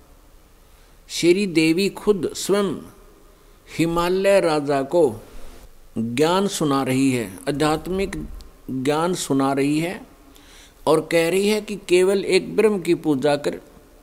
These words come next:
सब पूजाएं त्याग दे। यानी अपनी पूजा को भी मना करती है और कहती है केवल एक ब्रह्म की पूजा कर,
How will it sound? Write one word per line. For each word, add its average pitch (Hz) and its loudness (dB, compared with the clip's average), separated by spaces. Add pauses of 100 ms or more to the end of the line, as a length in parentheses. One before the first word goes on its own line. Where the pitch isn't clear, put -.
(540)
सब 202 -2
पूजाएं 180 4
त्याग 139 0
दे। 151 -4 (1120)
यानी 160 0 (120)
अपनी 214 2
पूजा 165 2
को 165 0
भी 214 0
मना 170 0
करती 147 -2
है 165 0
और 202 2
कहती 147 0
है 208 2
केवल 180 2
एक 180 2
ब्रह्म 202 0
की 160 -2
पूजा 139 -2
कर, 170 -6